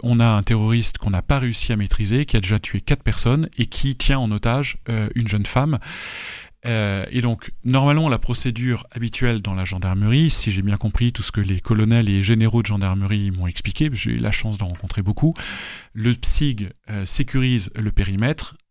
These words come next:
évidemment, euh, interdiction à toutes les voitures, à tous les civils de, de s'approcher, euh, parce qu'on ne sait pas s'il est tout seul ou s'il y en a dix qui sont cachés en embuscade, s'il y a une, deux, trois ou dix bombes, euh, qui sont là.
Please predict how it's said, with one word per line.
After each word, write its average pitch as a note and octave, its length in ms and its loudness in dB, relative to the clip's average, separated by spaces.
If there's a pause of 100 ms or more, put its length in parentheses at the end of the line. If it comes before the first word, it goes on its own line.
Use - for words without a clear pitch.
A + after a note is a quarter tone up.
(200)
évidemment, G#2+ 600 -2
euh, - 80 -4
interdiction G#2+ 520 -2
à G#2+ 60 2
toutes - 160 -8
les A2 80 -4
voitures, G#2+ 340 -4
à G2+ 60 -2
tous - 160 -6
les G2 160 -2
civils A#2+ 480 0
de, G#2 500 -6
de A#2+ 100 -6
s'approcher, A2+ 560 0 (800)
euh, G#2 460 -4
parce - 180 -2
qu'on A2 80 -8
ne - 40 -6
sait G#2+ 100 -4
pas A#2 140 0
s'il - 180 -4
est G2+ 60 -4
tout - 120 -12
seul A#2 220 -2
ou F#2 60 -4
s'il - 140 -6
y - 20 0
en F#2 80 0
a F#2 80 0
dix A2 220 -6
qui - 100 -6
sont G2+ 100 2
cachés F#2+ 220 2
en F#2 100 4
embuscade, A#2 640 0
s'il - 180 -6
y - 20 -4
a G2 160 -6
une, A#2 240 0
deux, A2+ 200 4
trois G#2+ 240 4
ou G2+ 180 -2
dix G2 160 -8
bombes, G#2 300 -2
euh, G2 160 -10
qui - 140 -20
sont A2+ 120 -10
là. D3+ 140 -4